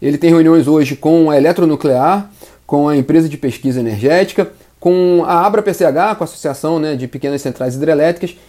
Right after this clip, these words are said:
e com a Delta Energia. Esses são os destaques da, da pauta do ministro de Minas e Energia, Adolfo Saxida, nessa sexta-feira.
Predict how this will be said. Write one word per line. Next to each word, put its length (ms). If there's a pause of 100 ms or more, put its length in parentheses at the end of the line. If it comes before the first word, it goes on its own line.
(140)
e 100
com 100
a 60
Delta 300
Energia. 580 (340)
Esses 140
são 120
os 60
destaques 520 (260)
da, 520
da 120
pauta 320
do 100
ministro 400
de 80
Minas 220
e 40
Energia, 500
Adolfo 240
Saxida, 400
nessa 400
sexta-feira. 680